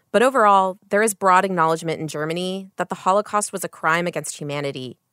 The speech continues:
that the nation must continue to reckon with. Meanwhile, in the United States, recent high-profile police killings of Black people have sparked widespread discussion over the role of racism in shaping this democracy.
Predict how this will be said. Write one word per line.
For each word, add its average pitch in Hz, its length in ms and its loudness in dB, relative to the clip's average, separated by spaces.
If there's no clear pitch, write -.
that 170 120 -10
the 180 60 -4
nation 175 300 -4
must 175 180 -4
continue 151 380 -10
to 135 80 -10
reckon 123 320 -10
with. - 160 -16
Meanwhile, 185 500 4
in 175 140 0
the 175 80 0
United 165 320 -2
States, - 580 -6
recent 226 320 -4
high-profile 185 560 -2
police - 320 -8
killings 151 560 -6
of 151 100 -10
Black 139 260 -2
people 196 560 -4
have 185 140 -8
sparked - 380 -2
widespread 175 500 -2
discussion 160 680 -6
over 160 160 -4
the 156 100 -6
role 143 220 -2
of 139 140 -8
racism 160 840 -6
in 175 100 -4
shaping 214 480 -2
this 156 260 -4
democracy. - 680 -8